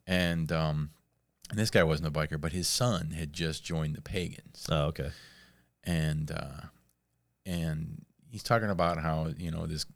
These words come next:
Speaker 1: his boy joined the Pagans and so forth. And, uh, and,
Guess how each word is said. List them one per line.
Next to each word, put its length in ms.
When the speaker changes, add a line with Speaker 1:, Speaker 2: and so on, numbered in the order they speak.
Speaker 1:
his 240
boy 260
joined 260
the 40
Pagans 460
and 120
so 140
forth. 400
And, 480
uh, 260
and, 280